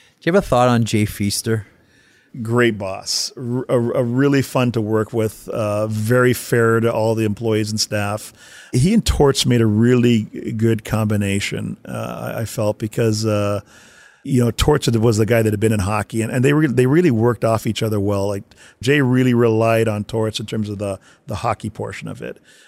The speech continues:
Speaker 2: He trusted Torts to pick out the players and, and, and,
Speaker 1: Yeah.
Speaker 2: and, and really left him alone in that regard. And Jay knew how to manage John Tortorella, 'cause John, let's face it, needs some managing <laughs> at, at times, right?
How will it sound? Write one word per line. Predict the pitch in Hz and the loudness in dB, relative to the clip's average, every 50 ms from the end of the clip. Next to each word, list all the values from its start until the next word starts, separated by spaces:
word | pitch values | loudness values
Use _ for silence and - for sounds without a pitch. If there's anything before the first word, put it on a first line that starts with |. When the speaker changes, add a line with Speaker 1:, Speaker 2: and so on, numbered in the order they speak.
| _ _ _ - | _ _ _ -8
Speaker 2:
He | 113 107 131 135 | -4 -2 -2 -2
trusted | - - - 147 131 113 - - 104 - | -2 -2 0 0 0 0 -2 -6 -8 -6
Torts | - 123 110 110 - - | -4 -4 -4 -4 -6 -8
to | - 104 | -10 -12
pick | 92 _ - 117 - - | -10 _ -10 -8 -6 -6
out | 110 107 | -6 -6
the | - - | -8 -10
players | - - 110 104 104 104 104 104 101 101 | -8 -6 -6 -4 -4 -4 -4 -4 -4 -4
and, | 101 98 98 107 | -4 -4 -4 -4
and, | 104 98 98 98 98 104 - - - - - _ - | -4 -6 -6 -6 -6 -8 -10 -14 -20 -20 -20 _ -14
and, | - 110 | -10 -6
Speaker 1:
Yeah. | 104 98 101 107 110 | -4 -4 -4 -4 -6
Speaker 2:
and, | 123 123 | -6 -4
and | 131 120 123 123 | -2 -2 0 2
really | 131 135 127 120 | 2 4 4 4
left | 120 120 123 123 117 - | 4 4 4 2 2 0
him | - 117 110 | 0 0 2
alone | 104 107 104 107 107 107 104 | 0 0 0 0 0 0 -2
in | 101 101 | -2 -2
that | 104 107 110 - | -4 -4 -6 -8
regard. | 104 98 95 101 104 104 104 104 98 98 95 - - - - - - _ | -8 -8 -6 -6 -4 -4 -2 -2 -4 -4 -6 -10 -14 -20 -20 -20 -18 _
And | - - 110 110 | -4 -2 -2 0
Jay | 101 98 135 139 135 131 | 2 4 4 6 6 6
knew | 127 123 127 123 | 4 6 6 6
how | 113 123 117 | 6 4 4
to | 113 | 4
manage | 110 110 110 110 110 107 107 104 95 92 90 - | 2 2 4 4 4 2 2 0 0 -4 -8 -10
John | - 110 107 113 107 104 101 | -8 -4 -2 -2 -2 -2 -2
Tortorella, | - 110 107 101 107 117 113 104 | -2 -2 -2 0 0 2 0 0
'cause | 98 110 113 | 0 0 0
John, | 110 139 131 120 117 117 | 2 2 2 2 2 0
let's | - 101 104 - | -2 -4 -4 -2
face | - 98 90 87 | -2 -2 -2 -2
it, | 101 | -2
needs | 101 104 104 98 | -2 -2 -4 -4
some | - - - - - 117 95 | -8 -12 -10 -6 -4 -2 -2
managing | 101 104 113 - - - 123 117 117 - - - | 0 0 0 -2 0 0 -2 -2 -2 -6 -10 -12
<laughs> | - - - - - | -10 -6 -6 -4 -2
at, | - - - 143 139 | -2 -2 -2 0 -2
at | 131 - - | -2 0 0
times, | 131 113 104 101 98 95 101 107 | 0 0 0 0 -4 -4 -4 -4
right? | 107 98 104 117 | -2 -2 -2 -4